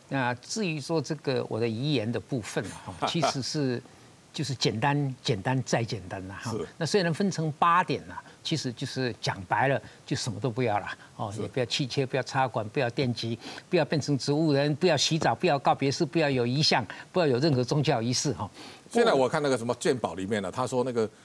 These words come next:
Speaker 2: 插管的费用啊，
Speaker 1: 嗯。
Speaker 2: 零点一趴的人大概花掉十趴的健保费用，也是很可怕的。
Speaker 1: 呃，我觉得可怕就是说他插管然后救回来，然后可以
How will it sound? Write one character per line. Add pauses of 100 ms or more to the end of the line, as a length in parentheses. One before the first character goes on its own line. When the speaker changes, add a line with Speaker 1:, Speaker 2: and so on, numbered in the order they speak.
(160)
Speaker 2:
插
管
的
费
用
啊，
Speaker 1:
嗯。 (220)
Speaker 2:
零
点
一
趴
的
人
大
概
花
掉
十
趴
的
健
保
费
用， (120)
也
是
很
可
怕
的。 (200)
Speaker 1:
呃，
我
觉
得
可
怕
就
是
说
他
插
管
然
后
救
回
来，
然
后
可
以